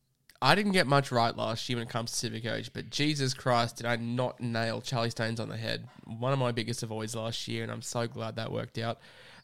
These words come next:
Um, he's just, he needs to bulk up. That's the biggest.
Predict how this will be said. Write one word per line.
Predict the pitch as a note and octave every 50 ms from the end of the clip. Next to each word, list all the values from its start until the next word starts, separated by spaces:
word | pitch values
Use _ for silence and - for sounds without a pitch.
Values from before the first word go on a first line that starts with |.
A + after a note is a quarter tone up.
| -
Um, | - D3+ D#3 D#3 D#3+ D#3 D#3 D3+ C#3 - - - - - -
he's | D3 E3 F#3 F3+ C#3+ -
just, | - G3+ G3 D3+ - - - -
he | C3 C#3+
needs | D3 D3 D#3+ E3+ E3 C3+
to | - C#3
bulk | - - - - - - -
up. | A2 G2 F#2 - _ _ _ _ -
That's | C3 C3+ C3 B2+ - -
the | - A2+
biggest. | A2+ - A#2 A2 - A#2 A#2+ -